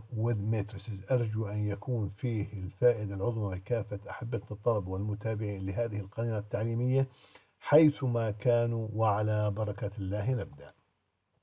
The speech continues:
الانحدار المتعدد باستخدام المصفوفات. قدمت في مقاطع سابقة طريقة تقدير معلمات النموذج الخط البسيط، Simple Linear Model، بواسطة المربعات الصغرى الاعت-، الاعتيادية، Ordinary Least Square، أو اختصارها أو ال إس،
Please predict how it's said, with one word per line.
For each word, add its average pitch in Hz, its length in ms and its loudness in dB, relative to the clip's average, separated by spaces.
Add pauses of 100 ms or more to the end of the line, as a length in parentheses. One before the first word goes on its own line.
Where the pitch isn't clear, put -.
(1000)
الانحدار 151 500 6
المتعدد 135 420 2
باستخدام 123 420 2
المصفوفات. 107 580 -4 (800)
قدمت 147 420 4
في 135 260 2
مقاطع 127 560 4
سابقة 85 640 0 (240)
طريقة 147 380 4
تقدير 123 520 2
معلمات 117 560 2
النموذج 113 500 0
الخط 110 340 -2
البسيط، 98 460 -4
Simple 131 760 0
Linear 120 600 2
Model، 76 240 0 (840)
بواسطة 139 640 6
المربعات 117 480 2
الصغرى 110 320 0
الاعت-، 101 460 -2
الاعتيادية، 110 760 0
Ordinary 120 520 2
Least 107 220 0
Square، - 240 -12
أو 123 360 2
اختصارها 110 600 0
أو 120 220 4
ال 101 140 -2
إس، 135 300 0